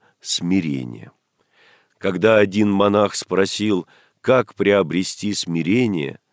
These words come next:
Ава ответил: «Это воздержание, молитва Богу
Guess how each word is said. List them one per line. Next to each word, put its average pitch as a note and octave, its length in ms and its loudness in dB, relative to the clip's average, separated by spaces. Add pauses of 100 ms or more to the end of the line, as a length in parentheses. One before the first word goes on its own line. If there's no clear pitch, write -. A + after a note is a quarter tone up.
(320)
Ава A2+ 400 4
ответил: C#2 680 -6 (540)
«Это G#2 540 0 (160)
воздержание, F2+ 1120 -4 (400)
молитва E2 560 -2
Богу G#2 580 -2